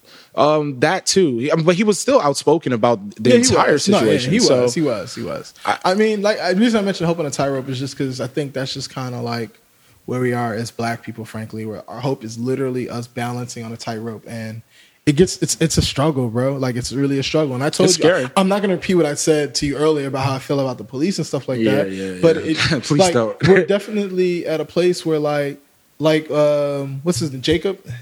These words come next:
Speaker 2: his sister spoke today when she
Speaker 1: Mm-hmm,
Speaker 2: did the,
Speaker 1: mm-hmm.
Speaker 2: the press conference briefing. She was like, she's not sad.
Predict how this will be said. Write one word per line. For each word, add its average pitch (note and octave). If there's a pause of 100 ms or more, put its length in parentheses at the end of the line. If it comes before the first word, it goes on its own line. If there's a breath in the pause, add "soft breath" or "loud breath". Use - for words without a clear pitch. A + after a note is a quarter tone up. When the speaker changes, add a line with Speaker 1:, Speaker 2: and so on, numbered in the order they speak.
(140)
Speaker 2:
his D3+
sister F3+
spoke D#3+
today D#3
when D#3
she C3
Speaker 1:
Mm-hmm, D3+
Speaker 2:
did D3
the, C#3+
Speaker 1:
mm-hmm. C3+
Speaker 2:
the D#3+
press E3+
conference D#3+
briefing. D#3
She D#3+
was E3
like, D#3
she's D#3+
not D#3
sad. D3+